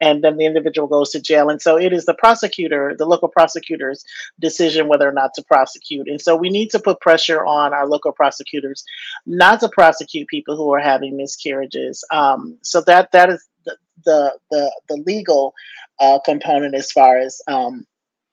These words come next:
protecting and safeguarding, but also making sure that people know that they can still obtain a safe abortion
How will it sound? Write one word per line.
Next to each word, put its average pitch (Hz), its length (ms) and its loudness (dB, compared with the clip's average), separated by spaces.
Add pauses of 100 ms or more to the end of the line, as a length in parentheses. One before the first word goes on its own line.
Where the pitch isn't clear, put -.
(300)
protecting 156 540 0
and 139 100 -6
safeguarding, 139 680 0 (440)
but 226 160 2
also 233 300 4
making 202 340 -2
sure 160 640 0
that 160 160 0
people 175 280 -8
know 151 280 0
that 151 140 -4
they 160 100 2
can 156 160 -8
still 147 600 0
obtain 143 720 -6
a 131 440 -6
safe 147 320 -2
abortion 135 640 -6